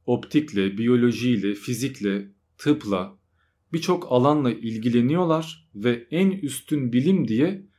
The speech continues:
simyayı kabul ediyorlar. Bunun da sebebi esasen bu insanların kilisede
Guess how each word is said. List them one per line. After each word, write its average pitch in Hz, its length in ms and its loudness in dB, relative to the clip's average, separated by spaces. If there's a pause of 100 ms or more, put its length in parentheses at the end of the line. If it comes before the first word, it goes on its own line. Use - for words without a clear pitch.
simyayı 165 580 0
kabul 120 340 0
ediyorlar. 92 760 -4
Bunun 185 340 6
da 131 80 6
sebebi 147 580 2
esasen 147 600 0
bu 156 80 4
insanların 139 600 0
kilisede 156 560 2